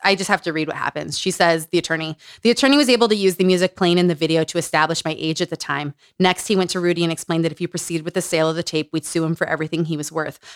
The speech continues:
Finally, he negotiated with Rudy and we were able to get the tape from him. Rudy signed a release saying he'd turned over every copy, and for that release, I had to pay him fifty thousand dollars."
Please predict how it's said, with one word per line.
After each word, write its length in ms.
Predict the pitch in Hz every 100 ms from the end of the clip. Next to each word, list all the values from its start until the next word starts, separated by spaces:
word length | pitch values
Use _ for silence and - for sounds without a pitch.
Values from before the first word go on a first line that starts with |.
| _
Finally, 360 | 196 190 202
he 160 | 196 202
negotiated 640 | 180 175 180 208 - 175
with 160 | 160 156
Rudy 260 | 156 156
and 100 | 151
we 100 | 165
were 120 | 165 -
able 280 | 165 165 180
to 80 |
get 160 | 196 180
the 60 | 170
tape 280 | - 160
from 140 | - 156
him. 320 | 151 147 151
Rudy 180 | 165 165
signed 280 | 170 156 156
a 40 |
release 300 | 180 165 151
saying 280 | - 170 160
he'd 120 | 165 -
turned 200 | 165 165
over 160 | 160
every 240 | 143 151 156
copy, 500 | - 151 156 151 -
and 120 | 156
for 100 | 160
that 160 | 143
release, 340 | 110 156 147 -
I 100 | 151
had 180 | 147 -
to 100 | 160
pay 200 | 151 143
him 200 | 151 147
fifty 320 | 151 139 143
thousand 340 | 147 110 -
dollars." 520 | - - - - -